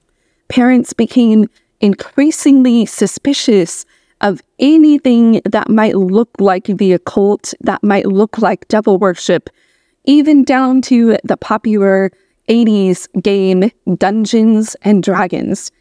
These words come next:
In fact, there was a whole protest group formed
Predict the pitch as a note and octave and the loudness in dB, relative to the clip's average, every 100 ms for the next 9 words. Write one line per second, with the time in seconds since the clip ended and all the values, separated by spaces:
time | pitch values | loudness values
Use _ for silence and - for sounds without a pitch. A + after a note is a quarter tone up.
0 | _ _ F#3+ F3+ - G3+ - - G#3 F#3+ | _ _ -4 -2 -4 -6 -8 -6 -4 0
1 | F#3+ - F3 - D4+ F4 - - E4+ E4 | -2 -2 -6 -2 0 0 -4 -4 -2 -2
2 | A3+ A3 - - - F3+ F3 - _ - | -2 -4 -6 -12 -2 -2 -2 -6 _ -4
3 | A3+ B3 B3 B3+ | 0 2 2 2